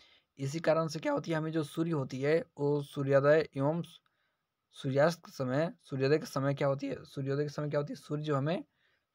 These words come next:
जो सूर्य होती है हमें लाल रंग की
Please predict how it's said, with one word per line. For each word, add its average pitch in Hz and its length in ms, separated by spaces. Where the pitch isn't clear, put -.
जो 139 500
सूर्य 160 240
होती 151 220
है 139 80
हमें 160 320
लाल 139 280
रंग 151 240
की 180 160